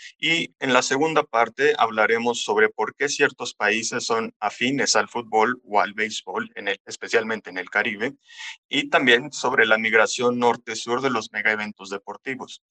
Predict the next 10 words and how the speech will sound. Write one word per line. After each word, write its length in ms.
Como 280
ya 340
he 140
dicho, 460
eh, 460
en 160
este 340
episodio 540
que 120
nos 340